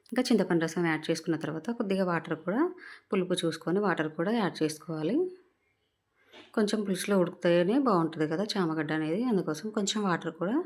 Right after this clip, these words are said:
చూసి అయితే వేసుకోవాలి. మరీ తిక్కుగా కాకుండా ఇంకా మరీ పలచగా కాకుండా చూసుకొని వేసుకొని అయితే ఉడికించుకోవాలన్నమాట. కొంతమంది కొంచెం,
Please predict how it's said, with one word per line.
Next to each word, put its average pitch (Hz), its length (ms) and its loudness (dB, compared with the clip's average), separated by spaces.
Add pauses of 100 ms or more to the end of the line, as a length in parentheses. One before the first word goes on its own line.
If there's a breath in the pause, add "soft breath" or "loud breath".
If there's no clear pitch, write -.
(440 loud breath)
చూసి 196 280 2
అయితే 160 180 0
వేసుకోవాలి. 165 680 -2
మరీ 202 260 2
తిక్కుగా 175 440 0
కాకుండా 170 360 0 (500 loud breath)
ఇంకా - 260 -2
మరీ 175 160 4
పలచగా 165 380 0
కాకుండా 170 400 -4
చూసుకొని 180 540 -2 (360)
వేసుకొని 170 460 -2
అయితే 190 160 -2
ఉడికించుకోవాలన్నమాట. 156 1000 -2 (100)
కొంతమంది 165 420 -2
కొంచెం, 185 300 -2